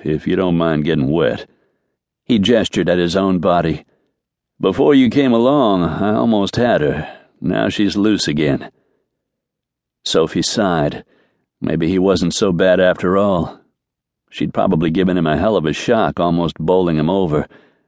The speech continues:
and a horse on the loose would be stressful for anyone. "It's okay. I'll help." She rummaged in the back for her waterproof jacket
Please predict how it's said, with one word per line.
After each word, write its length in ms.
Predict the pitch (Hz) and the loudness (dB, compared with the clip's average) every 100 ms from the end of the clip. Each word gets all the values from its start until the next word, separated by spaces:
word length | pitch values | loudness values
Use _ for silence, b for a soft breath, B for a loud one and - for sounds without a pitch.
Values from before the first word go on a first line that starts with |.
| b | b
and 140 | 80 | 0
a 80 | 82 | 0
horse 340 | 110 135 117 | 2 2 2
on 140 | 101 82 | 0 0
the 40 | |
loose 600 | 76 73 65 - - - | 0 0 -2 -2 -6 -4
would 160 | 87 101 | -4 -2
be 140 | 104 | -4
stressful 540 | - - 120 85 - 67 | -4 -2 -2 -2 -4 -4
for 200 | 87 101 | -2 0
anyone. 480 | 110 69 65 62 - _ _ _ _ _ _ _ _ _ _ _ _ | 0 -2 -4 -10 -14 _ _ _ _ _ _ _ _ _ _ _ _
"It's 240 | - 147 - | -2 0 2
okay. 420 | 139 123 87 - B B _ | 2 0 -2 -2 B B _
I'll 200 | 123 117 | -2 0
help." 300 | 104 82 - _ _ _ _ _ _ _ | -2 -4 -8 _ _ _ _ _ _ _
She 180 | - 143 | 0 2
rummaged 460 | 139 147 120 95 | 4 4 2 2
in 80 | 107 | 0
the 60 | 98 | 0
back 440 | 82 98 80 71 | 0 0 0 -2
for 140 | - 90 | -2 0
her 160 | 98 | 2
waterproof 540 | 98 107 85 - 80 - | 2 2 2 -2 -4 -2
jacket 480 | 104 92 80 - | 0 0 0 -6